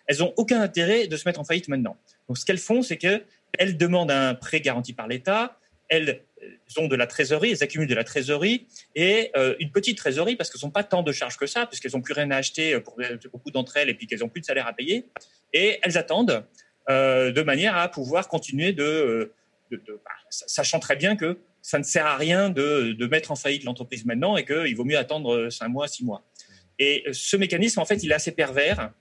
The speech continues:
parce que même si on peut le comprendre à l'échelle individuelle, à l'échelle collective, euh, eh bien, en fait, il s'agit de, de, de, de, comment dire, de, de maintenir en vie artificielle des entreprises qui pourront jamais revenir vers la rentabilité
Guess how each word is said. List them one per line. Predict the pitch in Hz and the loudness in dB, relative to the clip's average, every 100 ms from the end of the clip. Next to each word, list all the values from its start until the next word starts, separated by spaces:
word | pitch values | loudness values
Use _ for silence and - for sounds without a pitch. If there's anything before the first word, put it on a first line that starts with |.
| - _ - | -20 _ -8
parce | 135 | -4
que | - | 0
même | 151 214 | 2 4
si | 208 - 214 196 - | 2 2 0 0 -2
on | |
peut | 139 170 | -2 0
le | |
comprendre | 165 160 - 170 127 | 0 -2 0 0 2
à | |
l'échelle | 123 131 143 | 0 -2 -2
individuelle, | 127 120 117 120 185 170 | -2 -4 -4 0 0 2
à | |
l'échelle | 135 160 | -2 -4
collective, | 143 135 - 220 - _ - _ - | -4 -4 -4 -4 -6 _ -20 _ 0
euh, | 127 127 127 | 4 4 2
eh | 135 | 2
bien, | 147 | 0
en | |
fait, | 139 208 160 | 2 0 0
il | |
s'agit | 156 143 165 | 0 0 0
de, | 127 120 - _ _ - | 0 -2 -6 _ _ -6
de, | 127 | -4
de, | 117 123 117 110 | -2 -2 -2 -2
de, | 117 113 107 | -4 -6 -4
comment | 120 | -4
dire, | 120 | -4
de, | 120 117 _ - | -4 -8 _ -6
de | |
maintenir | 123 147 147 185 208 | 0 0 2 2 2
en | 156 | 0
vie | 135 170 233 - | -2 -2 -2 -4
artificielle | - - 170 156 - 190 214 - _ - _ | -8 -8 -8 -8 -2 0 0 -2 _ -20 _
des | 147 165 | -2 -2
entreprises | 165 151 - 233 - | -2 -6 -2 -2 -2
qui | 170 | -6
pourront | 165 165 | 0 2
jamais | 160 175 196 | 2 2 2
revenir | 156 147 175 | 2 0 -2
vers | 147 | -2
la | 139 | -4
rentabilité | 135 143 131 117 - 175 | -4 -6 -8 -8 -6 -6